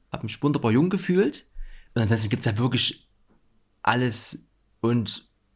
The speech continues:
oh, also es, es ist schön und wenn du halt irgendwie Kinder hast oder mit Kindern zu tun hast, gerade in der Zeit, kann ich nur empfehlen. Und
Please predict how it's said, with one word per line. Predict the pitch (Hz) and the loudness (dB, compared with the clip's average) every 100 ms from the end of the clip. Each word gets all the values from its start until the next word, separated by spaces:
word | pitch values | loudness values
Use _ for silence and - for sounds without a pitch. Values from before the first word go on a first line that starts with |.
| - | -4
oh, | 101 - - - _ _ _ _ _ | -4 -4 -14 -20 _ _ _ _ _
also | 110 | 0
es, | - - _ | 0 -4 _
es | 131 | -2
ist | 175 - | 2 4
schön | 170 190 | 4 2
und | 196 135 131 | 2 -2 -2
wenn | 139 | 0
du | 135 | -2
halt | 120 | 0
irgendwie | 123 120 | -2 0
Kinder | 139 117 | 0 0
hast | 123 156 | 0 -2
oder | 135 | -2
mit | 123 120 | -2 0
Kindern | 123 110 | -2 -2
zu | 101 | -2
tun | 143 180 | 0 0
hast, | 175 | 0
gerade | - 123 | -2 -2
in | 101 101 | -2 -4
der | 95 | -4
Zeit, | 107 123 131 - - - - - _ _ - | -2 -2 -4 -12 -20 -20 -20 -20 _ _ -4
kann | 113 | 0
ich | 123 120 | 0 0
nur | 113 | -2
empfehlen. | 98 - 139 160 170 170 - - - _ - - - | -2 2 2 2 -2 -8 -16 -20 -20 _ -20 -20 -4
Und | 113 123 107 | 0 0 -2